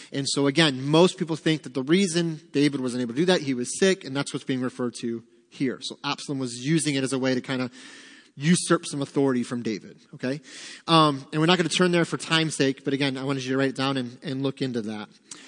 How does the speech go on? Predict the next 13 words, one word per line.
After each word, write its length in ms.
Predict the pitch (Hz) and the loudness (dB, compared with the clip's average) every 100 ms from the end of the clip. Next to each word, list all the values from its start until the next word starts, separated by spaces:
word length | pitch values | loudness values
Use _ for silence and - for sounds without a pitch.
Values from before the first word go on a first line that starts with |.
| - | -16
Uh, 120 | - 143 | -4 0
either 240 | - 240 202 | 4 8 8
way, 280 | 175 220 233 - 147 | 8 4 0 -10 -6
uh, 180 | 151 151 | -4 0
this 200 | 160 170 | 2 4
idea 440 | 170 143 170 180 | 4 6 8 8
is 220 | 175 160 143 | 8 2 2
that 160 | 135 | 2
David 340 | 151 156 160 156 | 6 6 6 4
is 140 | 147 | 4
under 180 | 151 156 | 2 0
great 400 | 117 135 147 147 | 2 4 4 2
stress, 480 | - - 139 104 | -2 0 -2 -4